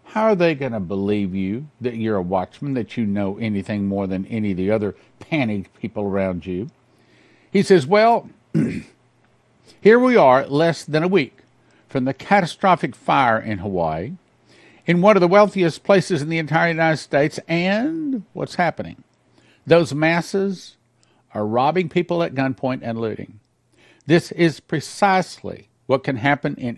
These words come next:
any type of national emergency, like," I think it's interesting what he says,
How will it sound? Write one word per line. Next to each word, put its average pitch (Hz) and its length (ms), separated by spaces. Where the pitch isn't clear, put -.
any 220 240
type 120 360
of 104 120
national 135 420
emergency, 117 560
like," 127 720
I - 60
think 107 220
it's 117 180
interesting 127 480
what 143 120
he 175 80
says, 139 460